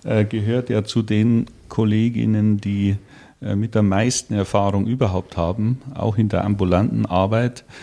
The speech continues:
Das, was du schilderst, äh, bedeutet ja, ihr, ihr müsst, äh, einen sehr guten Einblick und, und auch eine Einschätzung haben von dem, was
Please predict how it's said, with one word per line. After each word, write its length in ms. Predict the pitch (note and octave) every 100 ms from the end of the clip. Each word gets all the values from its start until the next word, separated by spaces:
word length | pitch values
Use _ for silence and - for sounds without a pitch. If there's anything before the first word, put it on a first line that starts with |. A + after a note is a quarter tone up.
| - -
Das, 180 | A2 -
was 180 | A#2 -
du 120 | G#2+
schilderst, 720 | - B2+ C3+ A#2+ A2 - -
äh, 240 | A#2+ G#2 G#2
bedeutet 520 | G#2 G#2 A#2 A#2+ A2
ja, 200 | G#2 G#2
ihr, 200 | G#2 G#2 G2
ihr 140 | - G2+
müsst, 440 | G#2+ A#2 - -
äh, 320 | - A2 G#2
einen 260 | G2 G2+ G2+
sehr 300 | - A2 A#2
guten 560 | A2 A#2 - G#2+ G#2 - - - - - - -
Einblick 680 | - G#2 A#2 B2+ C3 C3 -
und, 420 | - - G#2 G2+
und 240 | - G#2 F#2
auch 140 | F#2
eine 240 | G#2 F#2+ -
Einschätzung 680 | G#2+ B2 A#2+ A2 - G#2
haben 300 | F#2+ F#2 G#2
von 200 | - G2+
dem, 320 | F#2 G2+ G2 F#2+
was 420 | G2 - -